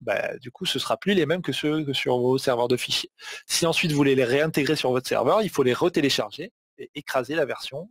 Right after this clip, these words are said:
euh, de vos serveurs avec cette version-là. C'est pour ça,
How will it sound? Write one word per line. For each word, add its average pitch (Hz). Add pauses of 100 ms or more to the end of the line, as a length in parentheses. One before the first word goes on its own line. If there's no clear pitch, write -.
euh, 113 (240)
de 123
vos 120
serveurs 147
avec 127
cette -
version-là. - (840)
C'est -
pour 139
ça, 185